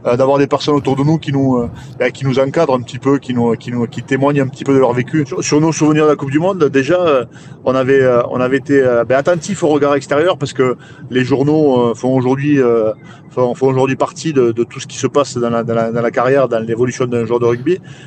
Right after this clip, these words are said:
Et c'est vrai qu'on y était attentif parce que il y a des choses, euh, quand on est confronté à des événements, euh, comme, euh, comme il arrive,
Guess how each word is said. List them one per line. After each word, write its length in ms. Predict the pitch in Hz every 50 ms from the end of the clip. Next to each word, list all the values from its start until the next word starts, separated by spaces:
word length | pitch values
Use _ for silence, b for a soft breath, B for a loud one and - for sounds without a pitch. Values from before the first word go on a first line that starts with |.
| B B -
Et 60 | 110
c'est 120 | - 131
vrai 120 | 127 135 131
qu'on 120 | 139 127
y 80 | 127 123
était 140 | 117 -
attentif 560 | 127 120 - 131 131 131 - - 180 175 - -
parce 160 | 131 117 -
que 300 | - 139 143 139 131 - B B B B -
il 40 | 117
y 40 | 123
a 20 |
des 100 | 127 127
choses, 280 | - - 147 151 135 135
euh, 140 | 127 123 -
quand 240 | 127 123 120 117 131
on 360 | 127 123 120 120 120 120 120 120 123 -
est 80 | 123 120
confronté 560 | 147 147 143 143 - - 143 143 143 151 147
à 60 | 139
des 200 | 127 123 117 131
événements, 600 | 123 131 131 135 135 139 139 139 135 120 110 104 - B B B B B - 117
euh, 280 | 117 117 117 117 117 110
comme, 220 | - 127 123 127
euh, 200 | 120 120 117 117
comme 180 | 110 127 123 127
il 100 | 123 123
arrive, 420 | 123 131 151 165 165 180 185 190